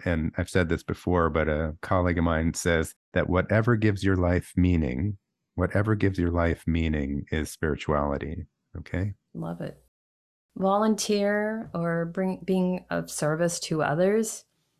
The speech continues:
Speaker 2: does wonders for ourselves, not only for others.
Speaker 1: Yeah. And again, if you're in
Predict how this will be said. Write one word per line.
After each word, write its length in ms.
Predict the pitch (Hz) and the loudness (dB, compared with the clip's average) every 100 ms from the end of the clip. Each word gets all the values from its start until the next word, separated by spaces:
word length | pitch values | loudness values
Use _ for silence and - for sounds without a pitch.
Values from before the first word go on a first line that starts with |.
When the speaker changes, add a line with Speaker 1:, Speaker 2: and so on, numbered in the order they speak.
| _ - | _ 0
Speaker 2:
does 180 | 180 175 | 0 2
wonders 480 | 175 196 220 208 | 2 4 4 2
for 160 | - 175 | 2 2
ourselves, 760 | 160 165 - 165 151 143 147 165 | 2 0 -2 -2 0 -2 -4 -4
not 240 | 147 151 | -2 -2
only 400 | 156 160 156 151 | 0 0 0 0
for 280 | 156 147 - | -2 -6 -4
others. 600 | 143 151 127 135 - - _ - - - _ | -2 0 -2 -4 -8 -14 _ -20 -20 -20 _
Speaker 1:
Yeah. 260 | 165 156 113 | 0 4 4
And 120 | 107 | 4
again, 260 | 104 113 | 4 4
if 160 | 104 - | 4 4
you're 140 | 98 | 4
in 260 | 98 104 98 | 4 4 2